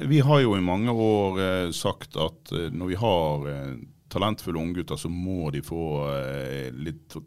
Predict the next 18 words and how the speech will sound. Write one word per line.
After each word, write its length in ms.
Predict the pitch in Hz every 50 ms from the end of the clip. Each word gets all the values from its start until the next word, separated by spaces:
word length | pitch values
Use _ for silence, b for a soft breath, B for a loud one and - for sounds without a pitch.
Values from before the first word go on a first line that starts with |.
| - -
tålmodighet 560 | 90 87 87 90 87 90 87 80 76 76 76
og 80 | - -
tillit. 360 | - 80 80 76 71 73 -
Er 60 | 82
det 100 | 87 85 85
riktig 480 | 98 - - - - - - 98 92 87
av, 320 | 82 80 80 82 78 76
eh, 420 | 80 80 80 78 78 78 80 80 76
Horneland 500 | 73 82 82 85 85 87 85 92 98 107
å 220 | 107 98 95 92 90
la 220 | 92 92 90 87
en 80 | 87 85
litt 180 | 85 85 - -
tung, 460 | - - 90 85 82 85 85 80 78
eh, 220 | 76 76 73 73 73 B B B B B B _ -
Heggebø, 320 | 90 82 85 80 78 87
eh, 600 | 85 80 82 80 78 78 78 76 76 73 73 73
fortsette? 420 | 73 - 98 95 - 87 80 87